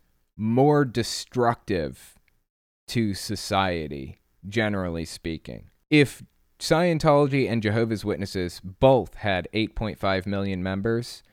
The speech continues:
Scientology would be the more destructive one by far. But there's a bottleneck with cults, because the more extreme,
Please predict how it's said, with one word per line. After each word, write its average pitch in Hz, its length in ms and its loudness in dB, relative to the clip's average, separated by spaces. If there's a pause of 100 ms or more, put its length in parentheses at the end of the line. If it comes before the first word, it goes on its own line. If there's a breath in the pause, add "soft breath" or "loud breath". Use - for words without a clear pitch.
(220)
Scientology 117 920 0
would 95 180 -6
be 104 180 -2
the 95 100 -4
more 98 260 -2
destructive 90 640 -6
one 80 320 -10
by 101 240 4
far. - 480 -10 (1120)
But 139 180 4
there's 143 240 6
a 131 80 4
bottleneck 110 760 2
with 92 220 -4
cults, - 640 -10 (340)
because 107 800 0 (720)
the 117 220 2
more 147 520 4
extreme, 135 1200 0